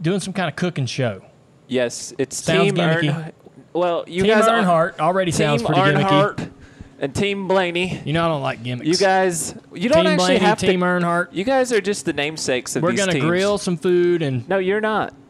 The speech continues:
Speaker 1: No, the fan. Uh, so we're gonna have a couple fans that are gonna grill food.
Speaker 2: Yes.
Speaker 1: Who's testing this food? Who win? How do they win?
Speaker 2: You.
Speaker 1: I'm not eating.
Speaker 2: You are eating.
Speaker 1: No.
Speaker 2: Allegedly, I'll go up there and eat.
Speaker 1: You go up there and
Speaker 2: as
Speaker 1: eat.
Speaker 2: a representative
Speaker 1: You come up
Speaker 2: for
Speaker 1: there
Speaker 2: Team
Speaker 1: and eat.
Speaker 2: Earnhardt,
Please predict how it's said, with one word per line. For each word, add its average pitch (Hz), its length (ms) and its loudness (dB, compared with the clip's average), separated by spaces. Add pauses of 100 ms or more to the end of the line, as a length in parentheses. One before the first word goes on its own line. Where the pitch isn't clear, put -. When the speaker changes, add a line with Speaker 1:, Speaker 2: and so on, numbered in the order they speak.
Speaker 1:
No, 170 200 0
the 143 120 -2
fan. 190 420 -2
Uh, 165 140 -2
so 175 160 -4
we're 165 80 -2
gonna 175 160 0
have 175 100 -2
a 160 40 -2
couple 185 200 -6
fans 175 320 -2
that 156 80 0
are 151 60 -2
gonna 151 160 -2
grill 151 240 0
food. 139 480 0
Speaker 2:
Yes. 120 500 -4
Speaker 1:
Who's 208 220 -4
testing 190 420 -4
this 160 160 -2
food? 165 320 2
Who 170 160 0
win? 175 220 -2
How 170 80 0
do 175 80 -2
they 175 100 -2
win? 175 260 -2
Speaker 2:
You. 175 320 2 (120)
Speaker 1:
I'm 202 120 -4
not 311 200 -2
eating. 214 320 -4 (420)
Speaker 2:
You 165 300 -2
are 165 280 0
eating. 139 480 -6 (440)
Speaker 1:
No. 262 480 -2
Speaker 2:
Allegedly, 139 500 -2
I'll 156 220 2
go 175 180 2
up 170 100 -4
there 165 140 0
and 165 80 -6
eat. 151 160 0
Speaker 1:
You 180 100 2
go 170 140 0
up 151 100 -2
there 135 140 -2
and 120 80 -4
Speaker 2:
as 139 100 0
Speaker 1:
eat. 139 60 -4
Speaker 2:
a - 20 0
representative 151 460 0
Speaker 1:
You 165 60 2
come 165 80 0
up 151 80 0
Speaker 2:
for 147 60 -2
Speaker 1:
there 143 100 0
Speaker 2:
Team 139 160 0
Speaker 1:
and 151 140 -2
eat. 135 40 -4
Speaker 2:
Earnhardt, 143 340 -2